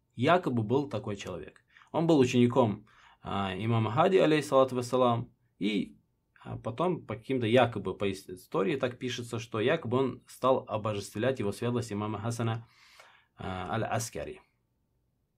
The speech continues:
И, а, многие исследователи, многие, э, писатели, которые пишут про нусайритов, про алавитов,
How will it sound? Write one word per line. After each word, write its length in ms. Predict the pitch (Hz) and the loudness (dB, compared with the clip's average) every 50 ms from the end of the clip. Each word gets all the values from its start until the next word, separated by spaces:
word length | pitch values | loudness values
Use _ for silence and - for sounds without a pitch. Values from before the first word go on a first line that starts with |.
| _ _ _ _ _ _ _ _ - - - - - - _ _ _ _ | _ _ _ _ _ _ _ _ -20 -20 -20 -20 -20 -20 _ _ _ _
И, 440 | - 160 170 143 117 - - - - _ _ _ _ _ _ _ _ _ _ _ _ _ _ | 2 4 4 6 4 4 0 -6 -16 _ _ _ _ _ _ _ _ _ _ _ _ _ _
а, 320 | - 101 95 95 95 98 - - - | -14 -10 -10 -8 -8 -10 -12 -14 -10
многие 440 | - 113 131 165 202 196 175 165 143 | -4 0 2 4 4 4 4 2 2
исследователи, 840 | 120 - - 127 127 127 120 113 110 104 - 113 101 98 95 98 | 2 2 2 4 4 4 4 4 2 0 -2 -2 -2 -2 0 0
многие, 840 | 98 101 113 127 143 147 139 135 135 131 131 127 117 110 104 98 95 | 0 0 0 0 -2 -2 -2 0 2 4 4 4 4 4 2 -2 -4
э, 1000 | 95 95 95 92 92 - - - - - - - 50 50 50 - - - - - - - _ | -6 -8 -8 -10 -10 -12 -12 -12 -12 -12 -10 -10 -10 -10 -10 -10 -12 -14 -16 -16 -20 -14 _
писатели, 800 | - 131 120 - 143 131 123 120 117 - 113 110 104 104 101 101 | -4 -2 0 4 4 4 4 4 2 0 -2 -2 0 -2 -4 -4
которые 400 | 101 - 123 107 - 117 113 104 | -4 -4 -4 -2 0 0 0 0
пишут 380 | 107 - 127 120 120 110 101 - | -2 -2 -2 -2 -2 -6 -8 -6
про 200 | - 110 104 101 | -4 -2 0 0
нусайритов, 760 | 104 107 104 - - 107 107 113 151 196 202 196 127 - - | 0 -2 -4 -4 -2 -2 0 0 0 0 0 0 -2 -4 -4
про 220 | - 104 104 87 101 | -4 -2 -2 -2 -2
алавитов, 540 | 104 104 104 104 104 101 95 - - - | -2 -2 -2 -4 -4 -6 -6 -8 -12 -16